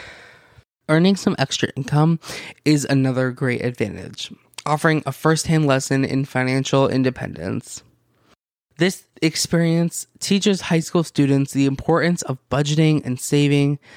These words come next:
giving students a sense of financial independence. Mm. Another factor,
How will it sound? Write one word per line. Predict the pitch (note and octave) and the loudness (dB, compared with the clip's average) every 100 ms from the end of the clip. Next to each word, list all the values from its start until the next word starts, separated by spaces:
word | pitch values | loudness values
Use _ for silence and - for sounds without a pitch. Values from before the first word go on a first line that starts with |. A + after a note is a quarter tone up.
| - - - | -20 -20 -2
giving | G3 G#3+ G3+ | 2 2 2
students | - D#3 D3+ D#3 - | 0 2 2 0 -4
a | |
sense | C#3 D#3 D3 | -2 0 0
of | - | -4
financial | - D3 D3 C3+ C3+ B2+ | -2 0 2 0 0 -2
independence. | - B2 B2 A#2+ G1+ G1+ - - C#3+ - | -2 -2 -4 -6 -8 -14 -14 -16 -14 -8
Mm. | D3 D#3+ - _ _ _ _ _ _ _ _ _ _ _ _ | -4 -4 -6 _ _ _ _ _ _ _ _ _ _ _ _
Another | D3+ E3 G#3 A3 | 2 2 4 2
factor, | B2+ A#2 - A#2+ B2+ | 0 -2 -2 0 0